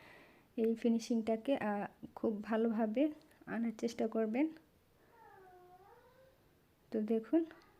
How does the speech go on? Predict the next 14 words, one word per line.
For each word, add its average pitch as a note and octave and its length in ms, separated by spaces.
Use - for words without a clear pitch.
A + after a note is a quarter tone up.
actually B3+ 500
হলুদটা A#3+ 500
দেওয়াতে, A#3 500
আহ, A3 500
অন্যরকম A#3+ 560
একটা A#3 220
লাইটিং A3+ 440
সবুজ A#3 400
লাগছিল, A#3 420
আমার A3+ 300
কাছে A#3+ 280
বেশ A3+ 220
ভালো G#3+ 260
লাগছিল। A3 560